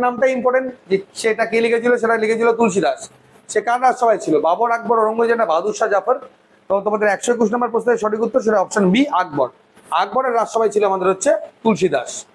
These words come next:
ঠিক আছে, নাদির শাহ ভারত আক্রমণ করেছিল কো-, এবং কোন মোগল শাসকের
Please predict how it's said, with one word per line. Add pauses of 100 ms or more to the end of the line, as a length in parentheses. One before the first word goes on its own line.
(680)
ঠিক
আছে, (2750)
নাদির
শাহ (100)
ভারত
আক্রমণ
করেছিল (140)
কো-,
এবং (120)
কোন (120)
মোগল
শাসকের